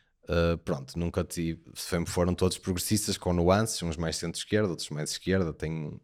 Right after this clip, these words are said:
muita família do P C P, tenho alguns do Bloco, tenho alguma família do P S, mas sempre houve essa, dentro do quadrante, essa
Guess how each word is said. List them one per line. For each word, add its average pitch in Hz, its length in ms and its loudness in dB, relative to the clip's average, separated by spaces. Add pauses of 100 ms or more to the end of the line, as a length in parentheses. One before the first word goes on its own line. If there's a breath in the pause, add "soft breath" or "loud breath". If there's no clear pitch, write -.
(120)
muita 80 340 -6
família 80 540 0
do 78 100 -6
P - 140 -6
C - 180 -2
P, 101 280 2
tenho 78 200 -2
alguns 76 400 -4
do 76 160 -6
Bloco, 85 400 0
tenho 76 320 -8 (520)
alguma 78 340 0
família 80 300 -2
do 76 100 -4
P 80 120 -4
S, 87 380 0 (880 loud breath)
mas 92 200 2
sempre 101 360 6
houve 95 260 6 (280)
essa, 92 560 4 (500)
dentro 95 380 4
do 95 100 2
quadrante, 92 580 6
essa 92 280 0